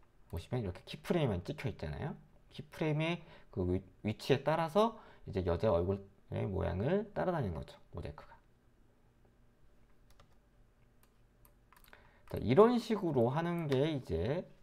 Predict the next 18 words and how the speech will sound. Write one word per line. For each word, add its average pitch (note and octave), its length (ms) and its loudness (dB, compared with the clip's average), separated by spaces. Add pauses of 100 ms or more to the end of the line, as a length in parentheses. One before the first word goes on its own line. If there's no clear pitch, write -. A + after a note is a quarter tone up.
(420)
어, F2+ 180 -2
quick C#3+ 260 -6
피씨에서 A2 500 -2
따라다니는 D#3+ 600 0
모자이크 F2+ 400 0
영상을 E2 360 -2
만드는 F#2+ 480 -4
방법이었습니다. D#2+ 840 -10 (1040)
그래서 C3+ 140 10
이렇게 C#3+ 280 6
키프레임을 A3+ 500 4
찍어주면서 F#3 960 6 (220)
모자이크를 D3+ 540 4
하는 D#3 200 0
방법, A#2+ 720 2
따라다니는 D#3 420 4
모자이크 G#2 320 2
방법인데, G2 840 4